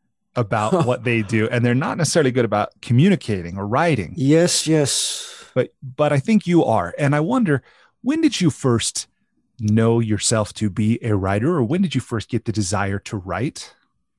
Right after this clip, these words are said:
Speaker 2: This was in medical school, which, quite frankly, I went to, I graduated from medical school in nineteen seventy. And to be very honest, it was a miserable, soul-shredding experience.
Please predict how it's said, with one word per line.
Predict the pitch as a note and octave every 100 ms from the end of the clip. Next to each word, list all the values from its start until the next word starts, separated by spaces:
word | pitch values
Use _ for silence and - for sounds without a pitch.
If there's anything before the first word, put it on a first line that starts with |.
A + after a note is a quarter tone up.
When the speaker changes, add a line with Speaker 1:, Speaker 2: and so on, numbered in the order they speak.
| _ - - _ - _ _ _ _ _ _
Speaker 2:
This | A3+ B3 -
was | B3+ A3 F3+
in | F3+ F#3 E3+ D#3
medical | C#3+ E3+ F#3 F3+ B2+
school, | - C3+ A#2+ B2 D#3 - _ _ _ _ _ _ _ _ _ _ _ _ _ _ _ _ _ -
which, | D#3 D#3 -
quite | G#3+ G#3+
frankly, | - F#3 F#3 D#3 D3+ D#3 - - -
I | C#3+
went | D3+ F#3
to, | F3+ -
I | C#3
graduated | C3 D#3 F#3 F#3 F#3+ E3
from | D#3+ C#3+
medical | D#3+ D#3+ D3
school | C3 - D3+ C3+ C3
in | B2+
nineteen | C#3 C#3+ - B2+
seventy. | A#2+ - C3+ G#2+ G2 G#2+ A2+ _ _ _ _ _ _ _ -
And | C#3
to |
be | C#3+ D#3
very | F#3+ G#3
honest, | D3 D#3+ D#3+ -
it | C3 D3
was | C#3 A#2
a | C3+ C3
miserable, | C#3+ F3 G#3+ F#3 F3+ B2+ C#3 C3 -
soul-shredding | - - - E3 E3+ E3+ E3+ E3 - - D#3+ C#3+ C#3+ A2
experience. | A2 - - B2 A#2+ F#2 F#2 - -